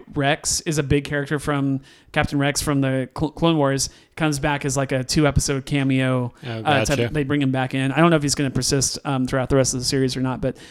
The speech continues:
Speaker 1: um, like, it's cool to, like, see, like, um, like, when we were watching the new,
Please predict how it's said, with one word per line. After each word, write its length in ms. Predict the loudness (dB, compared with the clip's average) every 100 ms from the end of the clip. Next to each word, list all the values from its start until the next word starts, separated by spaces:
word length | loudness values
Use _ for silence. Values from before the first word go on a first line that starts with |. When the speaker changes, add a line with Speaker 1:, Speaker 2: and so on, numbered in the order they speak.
| -20 -6
Speaker 1:
um, 320 | -2 0 0
like, 180 | -2 -2 -4
it's 160 | -4
cool 200 | 2 2
to, 80 | 4
like, 320 | 2 0 -2 -14 -20 _ -8
see, 240 | 0 0
like, 340 | 2 -2 -4 -2
um, 380 | 0 0 0 -2 -2
like, 120 | 2
when 100 | 6
we 40 |
were 60 | 8
watching 300 | 8 6 2
the 100 | 0
new, 480 | 2 4 4 2